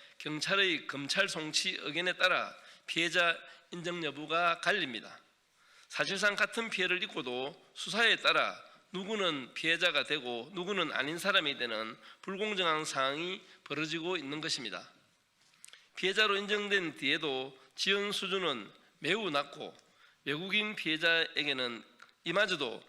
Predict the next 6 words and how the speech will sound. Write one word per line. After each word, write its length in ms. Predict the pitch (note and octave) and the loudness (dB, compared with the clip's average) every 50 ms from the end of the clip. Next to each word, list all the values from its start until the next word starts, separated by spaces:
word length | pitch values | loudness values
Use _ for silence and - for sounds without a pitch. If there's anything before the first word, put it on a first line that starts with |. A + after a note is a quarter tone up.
| - - _ | -20 -12 _
제대로 540 | - C3+ C#3 C3 E3 F3 F3 F3 F3 F3 - - | -4 -2 0 0 0 2 2 0 -2 -4 -4 -4
적용되고 840 | - - D#3+ F3+ F3+ F3+ F3+ F#3 D#3+ F3+ F3 D#3 D#3 D#3 D#3+ - - | -4 -2 0 -2 -2 -2 -4 -2 -2 -2 -2 -2 -2 -4 -4 -6 -10
있지 420 | - E3 D#3 - - E3+ E3 - - - - | -12 -10 -8 -6 -6 -6 -6 -8 -10 -8 -8
않습니다. 540 | C3 C3 B2+ - E3+ D#3 C3 G2+ - - - - _ _ _ _ _ _ _ _ - - - _ _ | -6 -6 -4 -6 -6 -8 -8 -10 -12 -14 -16 -20 _ _ _ _ _ _ _ _ -20 -20 -20 _ _
또한 460 | - A#3+ G3 F#3+ F3 D#3 D3+ D#3+ - - - - - _ | -2 2 4 4 4 4 2 -2 -6 -10 -16 -20 -14 _
가해자가 760 | - B2+ C#3+ D3+ F3+ E3+ G#3+ G#3 E3+ D#3 C3 A#2 A#2 - | 2 6 6 6 6 6 4 6 8 6 6 4 2 -4